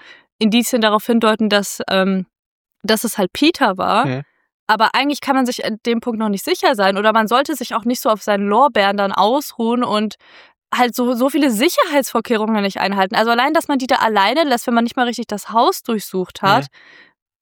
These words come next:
Speaker 1: Wer macht, also das hab ich mich ja schon beim Gucken gefragt, so, wie, wie kommt der
Speaker 2: <laughs>
Speaker 1: darauf, ne? Aber ich hab das dann irgendwie so interpretiert, so als,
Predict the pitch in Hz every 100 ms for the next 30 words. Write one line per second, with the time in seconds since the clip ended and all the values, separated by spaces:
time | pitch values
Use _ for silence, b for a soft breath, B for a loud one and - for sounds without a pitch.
0 | - 214 226 330 - 220 208 226 240 311
1 | - 302 247 208 226 185 185 302 330 220
2 | - 190 202 185 208 190 202 262 494 240
3 | 190 180 180 180 196 190 247 B B B
4 | B 214 214 214 202 - - 117 240 247
5 | 254 247 226 240 233 214 214 214 233 -
6 | 214 - 208 - 190 185 185 180 -